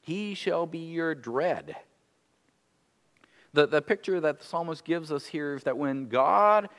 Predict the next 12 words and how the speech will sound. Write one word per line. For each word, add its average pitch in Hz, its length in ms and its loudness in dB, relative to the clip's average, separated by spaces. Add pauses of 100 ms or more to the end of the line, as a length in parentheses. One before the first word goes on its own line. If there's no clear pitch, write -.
(120)
announces 160 760 -2
his 175 180 0
judgment 175 540 0
on 156 240 4
the 151 200 -4
earth, 160 300 4 (180)
the 156 140 4
entire 208 720 6
earth 220 320 6 (160)
freezes 247 920 -2 (640)
in 123 180 -6
fear. 120 480 -10